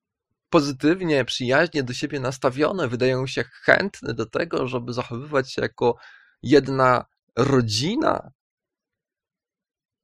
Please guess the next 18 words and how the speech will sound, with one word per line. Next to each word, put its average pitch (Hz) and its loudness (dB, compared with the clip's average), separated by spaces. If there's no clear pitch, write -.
jako 135 0
wspólnota. - 0
I 147 -4
od 165 4
tej 175 4
chwili 254 0
wydawało 180 4
mi 185 -2
się 151 0
zawsze, 175 4
że 160 4
świat - 4
może 160 6
być 156 4
prawdziwie 147 4
naprawdę 147 2
lepszy. 294 0
Hmm. 104 -6